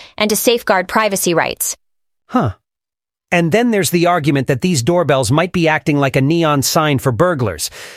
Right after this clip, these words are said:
Speaker 2: telling them, "Hey, this household might have some valuable stuff." Kinda ironic, isn't it?
Speaker 1: Yes, it is, to some extent. But remember, any security measure can potentially be exploited if not used properly.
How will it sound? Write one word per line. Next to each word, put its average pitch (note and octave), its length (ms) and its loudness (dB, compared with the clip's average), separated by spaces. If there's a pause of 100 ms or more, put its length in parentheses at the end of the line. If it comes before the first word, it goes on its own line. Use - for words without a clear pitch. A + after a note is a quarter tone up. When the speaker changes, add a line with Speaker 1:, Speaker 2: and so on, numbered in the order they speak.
(120)
Speaker 2:
telling F#3 260 2
them, D#3 200 0 (180)
"Hey, F#3 340 0 (320)
this G3 200 0
household E3+ 420 0
might D#3 160 2
have D3 160 0
some C#3+ 160 0
valuable D3+ 380 2
stuff." - 500 -2 (600)
Kinda E3+ 240 0
ironic, B2 500 0
isn't G2+ 200 0
it? D#2+ 220 -14 (340)
Speaker 1:
Yes, G3+ 360 0
it G#3 100 2
is, F3 320 -2
to F#3+ 100 -2
some F3+ 220 0
extent. E3 520 -4 (360)
But B3+ 160 2
remember, C4+ 520 0 (300)
any B3+ 240 0
security B3 600 0
measure E3+ 380 2
can G3+ 200 -2
potentially C4 560 0
be G3 140 0
exploited G3 680 0
if - 160 -2
not A#3 240 0
used G3+ 480 -2
properly. F#3+ 640 -2